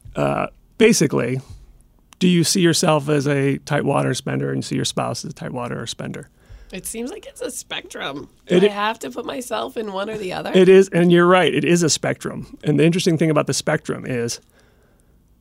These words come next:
Speaker 1: first of all, the, well, the most interesting thing is opposites in, often attract. So what they found was people who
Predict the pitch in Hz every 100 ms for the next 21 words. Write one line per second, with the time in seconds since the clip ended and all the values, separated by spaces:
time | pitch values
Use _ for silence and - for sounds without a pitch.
0 | _ _ - 269 - 143 127 151 160 165
1 | 156 170 269 - 143 131 120 135 135 135
2 | 131 - 139 151 - 156 160 139 - 143
3 | 147 - 139 139 - 135 - - 165 143
4 | - - 160 147 170 147 - 175 196 208
5 | 131 131 120 - - 170 170 147 156 147
6 | 143